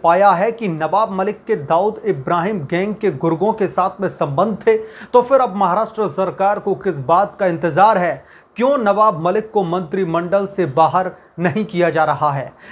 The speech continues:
किरीट सोमैया ने कहा कि जब दाऊद इब्राहिम और नवाब मलिक के संबंधों का खुलासा हो चुका है, तो उनकी तत्काल मंत्रिमंडल से बर्खास्तगी होनी चाहिए। किस चीज़ का इंतजार कर रही है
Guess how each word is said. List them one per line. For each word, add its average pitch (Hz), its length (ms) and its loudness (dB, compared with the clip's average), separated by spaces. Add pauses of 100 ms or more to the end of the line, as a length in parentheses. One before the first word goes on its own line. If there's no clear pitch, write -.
(180)
किरीट 220 240 2
सोमैया 220 360 2
ने 226 80 -2
कहा 220 280 2
कि 226 160 -6
जब 175 300 -2
दाऊद 185 420 2
इब्राहिम 180 520 0
और 202 280 -2
नवाब 170 420 0
मलिक 196 220 -4
के 190 100 -4
संबंधों 175 540 -4
का 180 160 0
खुलासा 185 420 0
हो 180 160 2
चुका 185 280 0
है, 196 140 2
तो 202 160 -6
उनकी 185 340 -4 (140)
तत्काल 185 520 -2
मंत्रिमंडल 165 880 -2
से 196 320 0 (300)
बर्खास्तगी 180 840 0
होनी 175 360 -2
चाहिए। 196 420 0 (180)
किस 190 320 -4
चीज़ 202 340 -6
का 196 160 0
इंतजार 180 520 0
कर 196 200 -2
रही 190 320 0
है 208 420 0